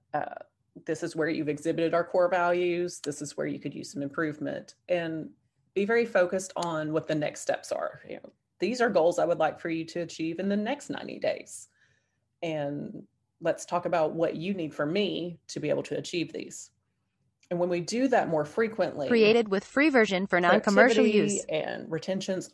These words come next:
Speaker 1: all gonna increase. And it also gives them the, the employee the opportunity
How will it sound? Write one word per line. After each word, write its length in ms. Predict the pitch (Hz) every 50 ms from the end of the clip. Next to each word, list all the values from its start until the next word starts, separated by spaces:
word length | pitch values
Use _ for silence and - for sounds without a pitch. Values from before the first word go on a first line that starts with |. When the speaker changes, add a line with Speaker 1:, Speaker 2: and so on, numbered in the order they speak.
| _
Speaker 1:
all 180 | - 196 208 202
gonna 160 | 202 185 165
increase. 600 | - 156 147 143 143 - - - - - - - _ _ _ _ _ _ _ _ _ _ _ _
And 300 | 180 190 185 175 165 -
it 80 | - -
also 240 | 190 214 208 - 220
gives 180 | 180 190 -
them 160 | - 185 180 170
the, 140 | 160 - - - - _ _ _ 180 - _ _ _
the 80 | 170 156
employee 400 | 143 143 - - 285 302 254 202
the 100 | - 151
opportunity 800 | 147 151 - 156 156 - - 151 151 147 147 156 160 170 -